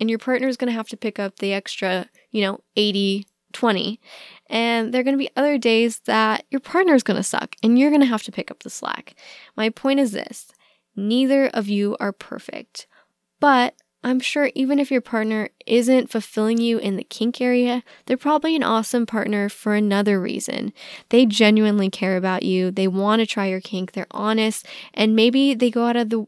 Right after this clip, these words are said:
their way to please you in other areas and aspects. So just don't forget about that and don't overlook that. You know, there are other things that make your partner amazing, whatever drew you to them in the first place.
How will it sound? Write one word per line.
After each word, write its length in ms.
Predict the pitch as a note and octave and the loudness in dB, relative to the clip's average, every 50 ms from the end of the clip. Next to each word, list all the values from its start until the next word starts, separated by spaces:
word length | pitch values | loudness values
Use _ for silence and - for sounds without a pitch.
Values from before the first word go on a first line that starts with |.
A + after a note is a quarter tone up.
| _ - | _ -8
their 260 | A3+ G3+ A3 G#3+ G#3+ | -2 0 2 2 2
way 260 | G3+ G3 G3 G3+ G#3 G#3 | 2 2 2 2 2 0
to 120 | - - | -2 -4
please 440 | - - - - G3+ G3 G3+ G3 G3+ | -8 -8 -6 -4 -2 -2 0 0 0
you 100 | G#3+ G3 | 0 0
in 100 | G3 - - _ _ | -2 -4 -8 _ _
other 280 | - A#3 B3 C#4 C#4 - | 0 2 4 4 2 2
areas 580 | - C4+ C#4 C#4 C#4 C#4 C#4 C#4 C#4 C#4 C#4 C4 | 2 4 4 6 6 6 6 6 4 4 2 2
and 140 | C#4 C4 - | 0 0 0
aspects. 540 | B3+ C4 C4+ C4 - - C4+ C4 B3+ - - | 0 -2 -2 -2 -2 -2 -2 -2 -4 -6 -6
So 160 | - A#3 A3 | -4 -4 -4
just 320 | G#3 - C4 B3+ - - | -4 -4 -6 -6 -6 -4
don't 280 | - C#4+ D4 D#4 C#4+ - _ - _ _ | -2 0 0 0 0 -4 _ -20 _ _
forget 560 | _ - - A#3+ G3+ - - G3+ G3+ G3 - _ _ - _ _ - | _ -2 -2 -2 0 0 -2 0 0 -2 -4 _ _ -20 _ _ -10
about 400 | - - F#3+ - E3+ - F#3+ - | -8 -4 0 0 0 0 0 -2
that 260 | - G3 F#3+ F#3 - - | -2 -2 -2 -2 -4 -4
and 160 | - G3 G3 | -6 -4 -4
don't 220 | - G#3 G#3 - - | -2 -4 -4 -4 -4
overlook 500 | G3+ G3 F#3+ F#3+ F#3+ F3+ - G#3 - - | -6 -6 -4 -4 -6 -6 -6 -8 -10 -8
that. 280 | G3+ - - - - - - - - - - - - - - - _ _ _ - | -6 -6 -6 -6 -8 -14 -20 -20 -20 -20 -20 -20 -20 -20 -20 -20 _ _ _ -2
You 120 | A#3+ C4 | 0 2
know, 140 | A#3+ G#3 G3+ | 2 2 2
there 160 | G3+ A3+ A3 | 0 0 -2
are 100 | - - | -2 0
other 180 | A#3 A#3+ C4+ C4 | 0 0 0 0
things 300 | - - A3+ G#3+ G#3+ - | 0 0 0 0 -2 -2
that 180 | - - - - | -6 -6 -6 -4
make 240 | F#3+ F#3+ F#3+ - | -4 -4 -4 -4
your 100 | - A3 | -4 -6
partner 400 | - - - - - G3+ G3 A3 | -6 -6 -10 -10 -8 -6 -6 -6
amazing, 680 | - - - A3 G#3+ G#3 G#3+ A#3 C#4 C4+ A3 F#3 G3 G3+ | -6 -4 -2 -2 0 0 0 0 0 0 -2 -2 -4 -2
whatever 340 | G3 G#3 G#3+ A3 A3 A#3 G#3+ | -2 -2 -2 -2 -2 -4 -6
drew 360 | G#3 - G3+ - - A3+ A#3+ | -6 -8 -12 -4 0 2 4
you 160 | B3 B3 A#3+ A3+ | 4 4 4 2
to 120 | - A3+ | 0 0
them 160 | A3 G#3+ G#3+ | 2 2 2
in 80 | G#3 G3 | 2 0
the 80 | G3+ | -2
first 300 | - - - F#3+ - - | -4 -4 -6 -6 -6 -6
place. 420 | _ - - - - - - - | _ -12 -12 -10 -10 -12 -14 -16